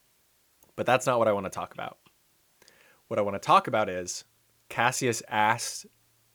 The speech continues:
Darrow, "Hey, who did you fight?" And Darrow, eh, the, what we get from Darrow is, "I lied. It was convincing.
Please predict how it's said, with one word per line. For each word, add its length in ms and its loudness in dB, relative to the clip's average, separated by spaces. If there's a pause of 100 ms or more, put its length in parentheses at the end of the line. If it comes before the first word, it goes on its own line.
(180)
Darrow, 640 2 (540)
"Hey, 300 -8
who 100 -6
did 160 -8
you 80 -12
fight?" 360 -12 (760)
And 220 -10
Darrow, 580 4 (200)
eh, 220 -2
the, 160 -2 (220)
what 200 0
we 220 2
get 320 -2
from 180 -6
Darrow 420 2
is, 460 -10
"I 120 -6
lied. 600 2 (760)
It 80 -6
was 500 -8
convincing. 720 -8